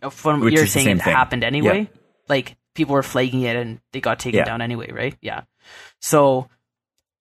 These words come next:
Speaker 1: I, yeah, other than just turning off autoplay altogether, there is no real other option.
Speaker 2: Yeah, exactly.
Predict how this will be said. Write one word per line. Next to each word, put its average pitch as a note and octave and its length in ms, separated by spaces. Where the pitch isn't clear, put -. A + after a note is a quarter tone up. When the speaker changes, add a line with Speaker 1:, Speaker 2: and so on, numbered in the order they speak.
Speaker 1:
I, D3 240
yeah, B2+ 320
other D#3+ 200
than D#3 160
just - 220
turning D3 300
off C3 200
autoplay C3+ 520
altogether, A#2+ 840
there C#3 120
is C3 160
no C3 200
real A#2 200
other A2+ 220
option. B2 240
Speaker 2:
Yeah, F2+ 140
exactly. F2 580